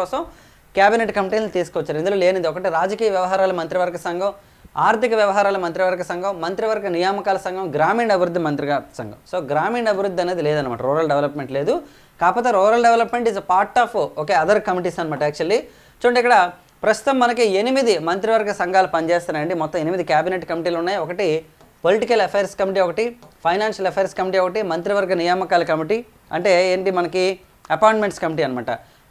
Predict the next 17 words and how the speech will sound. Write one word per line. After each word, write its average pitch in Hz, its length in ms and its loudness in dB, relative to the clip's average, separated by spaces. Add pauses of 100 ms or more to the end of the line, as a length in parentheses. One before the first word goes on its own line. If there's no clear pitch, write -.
పార్లమెంటరీ 233 600 4
వ్యవహార 190 360 2
మంత్రిత్వ 185 380 -4
సంఘం, 190 300 -2 (300)
నెక్స్ట్ 170 180 -4 (100)
భద్రతకు 196 480 0
సంబంధించింది 190 540 -2
ఒకటి, 170 180 -4 (100)
వసతి 190 360 -4
కల్పన 185 260 -2
ఒకటి, 175 320 -6
పెట్టుబడులు 202 560 0
మరియు 190 200 2 (100)
వృద్ధి, 170 260 2 (400)
growth 190 280 4
and 185 140 -2
investmentలకు 175 560 -4